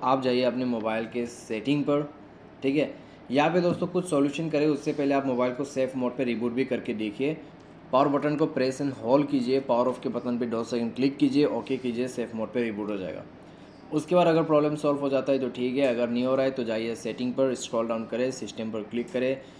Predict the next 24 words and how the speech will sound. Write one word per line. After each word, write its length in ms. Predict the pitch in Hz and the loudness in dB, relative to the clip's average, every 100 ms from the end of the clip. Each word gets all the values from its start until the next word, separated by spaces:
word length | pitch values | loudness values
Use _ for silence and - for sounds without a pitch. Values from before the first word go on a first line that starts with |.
| - - | -20 -2
और 160 | 139 151 | 4 4
सॉफ्टवेयर 400 | 151 113 120 110 | 2 -4 -4 -2
को 80 | 131 | 0
अपडेट 360 | 110 110 104 | 0 -2 -6
करें। 220 | 101 98 - - - - - - - | -8 -10 -12 -18 -20 -20 -20 -20 -10
सिस्टम 340 | 131 123 160 156 | -6 0 2 2
अपडेट 280 | 135 147 | 0 -2
पर 120 | 160 147 | 0 0
जाए 240 | 127 139 | 2 2
और 340 | 131 127 147 151 - - - - - | 0 0 -2 -4 -16 -20 -20 -16 -8
सिस्टम 340 | 123 - 143 | -6 0 2
को 80 | 143 | 4
अपडेट 360 | 131 107 110 - | 2 2 -2 -6
कीजिए। 300 | 104 98 - - - - - | -8 -8 -12 -14 -20 -20 -10
सिस्टम 400 | - 123 165 160 | -4 0 2 2
अपडेट 340 | 120 131 143 - - - | 2 0 -2 -6 -18 -6
होते 200 | 127 127 | -4 -2
ही 120 | 135 135 | -2 0
दोस्तों 360 | 123 - 131 135 - - - | -2 -2 -6 -6 -14 -20 -10
आपका 280 | 117 117 - | -6 -4 -2
प्रॉब्लम 460 | 123 117 101 101 120 - - - - - | -2 0 -2 -4 -6 -10 -20 -20 -14 -6
सॉल्व 180 | 104 92 | -6 -6
हो 80 | 90 | -10
जाएगा। 260 | - - | -10 -12